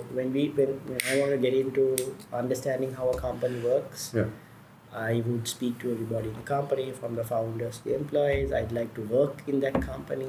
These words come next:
Speaker 1: I'd like to, you know, get my hands dirty with that company.
Speaker 2: Yeah.
Speaker 1: You do all of that. You speak to the customers.
Speaker 2: Mm.
Speaker 1: Um, but then you also, for example, use tech because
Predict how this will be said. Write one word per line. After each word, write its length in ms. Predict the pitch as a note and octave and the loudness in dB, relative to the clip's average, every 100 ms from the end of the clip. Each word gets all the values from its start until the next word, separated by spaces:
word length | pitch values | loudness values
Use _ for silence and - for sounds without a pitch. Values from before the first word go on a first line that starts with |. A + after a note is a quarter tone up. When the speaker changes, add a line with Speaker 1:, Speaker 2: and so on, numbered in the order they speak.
| C3 | -4
Speaker 1:
I'd 140 | A#2 A2+ | -6 -4
like 180 | A2+ A2+ - | -4 -6 -8
to, 60 | A2+ A2+ A2 A2+ | -6 -6 -8 -6
you 40 | |
know, 160 | C3+ C#3+ - - - - - | -4 -4 -8 -16 -20 -14 -4
get 180 | B2 | -2
my 100 | A#2 | 0
hands 360 | A2+ A#2 A2+ A2+ | -4 -4 -10 -4
dirty 320 | A2+ C#3 C#3+ C#3 | 2 4 4 0
with 180 | C#3 | -4
that 160 | C3+ - | -8 -12
company. 560 | C3+ B2 C3+ B2+ B2+ B2+ | -14 -8 -6 -4 -6 -2
Speaker 2:
Yeah. 140 | E3+ D3 C3+ | 0 0 -4
Speaker 1:
You 180 | C3+ C3 | -2 0
do 160 | C3+ C#3 | 4 6
all 160 | B2 A2 | 4 2
of 80 | A2 | -4
that. 140 | - | -6
You 80 | A#2+ | -8
speak 200 | - A#2+ | -6 -4
to 60 | A#2 | -2
the 100 | - | 0
customers. 640 | C#3+ - C#3+ C#3+ C3+ C3 - - | -2 0 0 0 0 -2 -6 -2
Speaker 2:
Mm. 140 | F#2+ E2 | -2 -2
Speaker 1:
Um, 560 | B1+ B1+ B1+ B1+ C#2+ B1+ - - - - - - - - - - - | -6 -8 -6 -4 -6 -8 -14 -20 -20 -20 -20 -20 -20 -20 -20 -20 -4
but 120 | - C3 | 2 4
then 120 | C3 | 6
you 100 | B2+ | 6
also, 320 | C#3 D3 E3 | 6 6 6
for 140 | D#3 C#3+ | 6 4
example, 480 | A#2 C3+ C3 - B2+ | 4 2 0 2 0
use 360 | A#2 A#2+ A#2+ | 0 -4 -6
tech 260 | - C#3+ - | 0 0 2
because 380 | C3 B2+ B2+ | 0 2 0